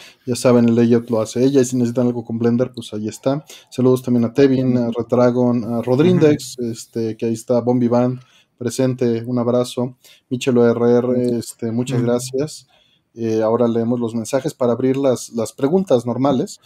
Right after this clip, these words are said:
Speaker 1: y ir abriendo,
Speaker 2: Ujú.
Speaker 1: yo creo que bloques pequeñitos. Perdón por el, por el cambio de tono.
Speaker 2: Ujú.
Speaker 1: Este, sabíamos que era inevitable, ¿no? Este,
Speaker 2: <laughs> Sí.
Speaker 1: un, un cambio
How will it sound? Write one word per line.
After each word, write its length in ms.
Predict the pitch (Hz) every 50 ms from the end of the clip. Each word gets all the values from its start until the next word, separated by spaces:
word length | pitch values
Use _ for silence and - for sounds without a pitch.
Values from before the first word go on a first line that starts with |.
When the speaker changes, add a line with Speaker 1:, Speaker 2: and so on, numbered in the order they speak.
| _ _ _ -
Speaker 1:
y 140 | 123 123 131
ir 100 | 139 156
abriendo, 320 | 147 151 143 147 147 147
Speaker 2:
Ujú. 80 | 135 139
Speaker 1:
yo 80 | -
creo 140 | - 143 -
que 100 | - 123
bloques 320 | 127 123 120 - - 123
pequeñitos. 680 | - - 113 _ - 113 123 131 127 - 110 110 - -
Perdón 360 | - 127 120 131 147 156 151
por 180 | - 135 123
el, 160 | 120 117 113 113 _ - -
por 140 | 120 117 117
el 140 | 113 107 _ -
cambio 320 | - 131 127 131 127 120
de 100 | 113 113
tono. 340 | _ - 139 143 139 185 _ _ _ _ - _ _ _ _ _ - - - _ _ -
Speaker 2:
Ujú. 220 | 123 120 117 113
Speaker 1:
Este, 600 | - 127 127 127 - - - - 110 110 107 - _ -
sabíamos 520 | - 139 147 151 156 143 135 127 123 -
que 100 | - 131
era 100 | 123 123
inevitable, 760 | 120 113 110 101 101 95 - 131 123 120 120 110 107 98 92 _ _ _ _ _
¿no? 240 | 110 113 123 131 117
Este, 280 | 107 - - - -
Speaker 2:
<laughs> 600 | 127 - - 160 156 160 - 156 156 - 156 131
Sí. 420 | - - - 123 113 113 113 113 - - - - - - -
Speaker 1:
un, 80 | 131
un 240 | 127 104 131 123 123
cambio 520 | 123 - 143 135 135 135 147 165 214 233